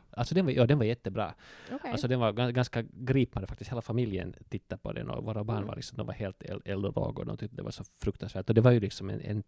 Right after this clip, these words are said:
Speaker 1: tragedi.
Speaker 2: Okej.
Speaker 1: Och, och, och en sån koppling finns det i nutiden, alltså i den här, att, att det där att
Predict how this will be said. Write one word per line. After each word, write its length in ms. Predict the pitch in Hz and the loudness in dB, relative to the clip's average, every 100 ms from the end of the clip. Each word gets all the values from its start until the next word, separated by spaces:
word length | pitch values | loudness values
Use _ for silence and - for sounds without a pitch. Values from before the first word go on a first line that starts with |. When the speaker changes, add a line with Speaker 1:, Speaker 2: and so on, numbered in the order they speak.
| _ | _
Speaker 1:
tragedi. 560 | - 113 131 127 107 - _ _ - - - _ - | -2 0 -2 -2 -4 -8 _ _ -20 -20 -20 _ -18
Speaker 2:
Okej. 300 | 240 330 - - - _ - | -14 -14 -16 -20 -20 _ 2
Speaker 1:
Och, 520 | 107 101 - - - | 4 4 2 -8 4
och, 340 | 120 - - | 6 4 0
och 280 | - 117 113 | -8 -2 2
en 80 | 120 | 2
sån 360 | 160 143 107 - _ _ _ - | 2 0 -2 -6 _ _ _ -4
koppling 380 | 123 - 95 | -4 -4 -12
finns 180 | - 107 | -10 -10
det 120 | 101 | -8
i 60 | 110 | -6
nutiden, 600 | 131 107 - - - 95 | -4 -6 -8 -12 -10 -12
alltså 200 | 98 - | -12 -10
i 40 | |
den 100 | - | -10
här, 240 | 101 95 - - | -10 -10 -12 -16
att, 180 | - 117 | -18 -18
att 180 | 98 | -14
det 80 | - | -10
där 200 | 98 90 | -10 -10
att 240 | - - | -12 -14